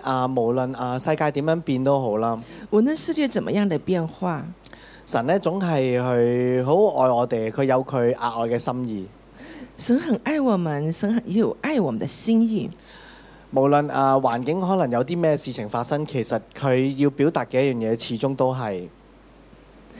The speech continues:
Speaker 2: 就是無論環境怎麼樣，他要表達一件事，始終都是
Speaker 1: 就係呢，佢好愛我哋，好珍惜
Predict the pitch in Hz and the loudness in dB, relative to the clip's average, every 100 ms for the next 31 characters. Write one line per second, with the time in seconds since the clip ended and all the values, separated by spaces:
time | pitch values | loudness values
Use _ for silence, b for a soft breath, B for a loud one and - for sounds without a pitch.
0 | B - 269 277 240 302 285 202 180 247 | B -4 0 2 2 0 0 0 0 0
1 | 277 226 196 135 214 185 226 233 254 - | -2 0 -2 0 0 -2 -2 0 0 0
2 | 165 127 220 151 165 131 185 - 262 220 | -2 0 0 0 -4 -6 -6 -2 0 2
3 | 233 185 - 160 185 190 180 185 - 170 | 0 0 0 0 -2 0 -2 -2 -2 -2
4 | 131 127 127 120 131 123 127 110 110 113 | 2 2 2 0 0 -2 -4 -2 0 0
5 | 110 104 101 107 98 104 - 214 254 | -2 -4 -4 -6 -6 -4 -2 0 -2